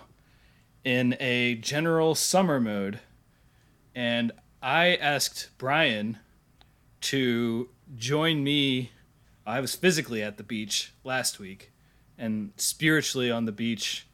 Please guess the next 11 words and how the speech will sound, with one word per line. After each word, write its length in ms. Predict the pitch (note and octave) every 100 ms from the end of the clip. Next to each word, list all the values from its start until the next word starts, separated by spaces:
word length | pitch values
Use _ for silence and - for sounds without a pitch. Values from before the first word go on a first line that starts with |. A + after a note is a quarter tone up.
| _ _ _ _ _ _ _ _ -
basically 640 | C#3+ D#3 - C#3 C#3 C3+
since 260 | - C3+ B2+
we 60 |
last 320 | B2 A#2+ A#2 A#2
recorded, 420 | - B2+ A2+ G#2+
because 320 | A2 A#2+ G#2
I've 160 | A#2+ A2+
been 140 | A#2
watching 420 | A#2 B2 - A2+
as 120 | G#2
many 440 | A2+ B2 B2 B2